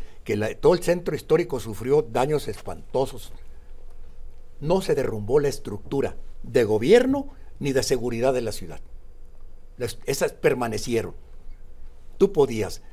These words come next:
llamar a una ambulancia de la Cruz Roja si tenías algún, algún problema en el sur de la ciudad, iba la ambulancia de la Cruz Roja a atenderte, una ambulancia, o del cerú. De todas maneras iban. Entonces,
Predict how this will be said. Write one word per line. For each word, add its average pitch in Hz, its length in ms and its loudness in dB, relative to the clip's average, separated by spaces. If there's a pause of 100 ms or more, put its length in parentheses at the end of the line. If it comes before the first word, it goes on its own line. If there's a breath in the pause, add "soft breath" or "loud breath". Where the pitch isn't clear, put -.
(580 soft breath)
llamar 120 340 2
a - 20 2
una 156 120 0
ambulancia 123 520 0
de 107 60 -2
la 104 100 -4
Cruz 123 160 -2
Roja 127 240 -2
si 120 120 -6
tenías 123 420 -4
algún, 131 420 -4
algún 123 340 -6
problema 113 580 0 (560 soft breath)
en 110 160 0
el 107 100 -2
sur 151 200 0
de 156 100 4
la 120 100 -2
ciudad, 117 400 -4 (120)
iba 135 180 -2
la 113 80 -2
ambulancia 98 400 -6
de 87 60 -8
la 80 60 -10
Cruz - 160 -14
Roja - 180 -12
a - 20 -14
atenderte, - 500 -10 (140)
una 110 160 -2
ambulancia, 92 500 -6 (160)
o 120 120 2
del 98 140 2
cerú. 85 220 -6 (400)
De 95 100 -6
todas 160 200 4
maneras 131 320 0
iban. 98 200 -8 (580 soft breath)
Entonces, 135 400 2